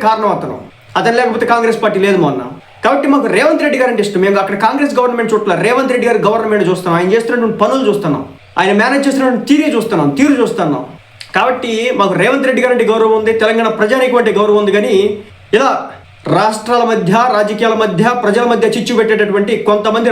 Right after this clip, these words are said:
రాజకీయ నాయకులు అంటే మాకు ఇష్టం ఉండదు. ముఖ్యంగా బీఆర్ఎస్ పార్టీ వాళ్ళు వస్తే చాలు మా మీద ఏడుస్తారు, మా తిండి మీద ఏడుస్తారు, మా పంటల మీద ఏడుస్తారు, మా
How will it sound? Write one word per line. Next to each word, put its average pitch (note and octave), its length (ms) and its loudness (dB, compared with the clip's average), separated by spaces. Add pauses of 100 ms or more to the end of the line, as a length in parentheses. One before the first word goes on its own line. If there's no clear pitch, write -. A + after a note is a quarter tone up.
(140)
రాజకీయ B3+ 340 -2
నాయకులు G#3+ 240 0
అంటే G#3+ 140 -2
మాకు E3 160 -4
ఇష్టం D3 180 -6
ఉండదు. B2+ 240 -4
ముఖ్యంగా A#3+ 400 2
బీఆర్ఎస్ A3+ 360 0
పార్టీ E3 220 -2
వాళ్ళు C3 200 -4 (380)
వస్తే B3 260 0
చాలు A#3+ 180 2
మా G#3+ 140 0
మీద A3 160 2
ఏడుస్తారు, A#3 420 0
మా G#3 160 0
తిండి A#3 220 0
మీద A#3 160 2
ఏడుస్తారు, A3 400 0 (540)
మా F3+ 140 2
పంటల A3+ 320 0
మీద A3+ 140 2
ఏడుస్తారు, A3+ 420 2 (580)
మా F3+ 60 2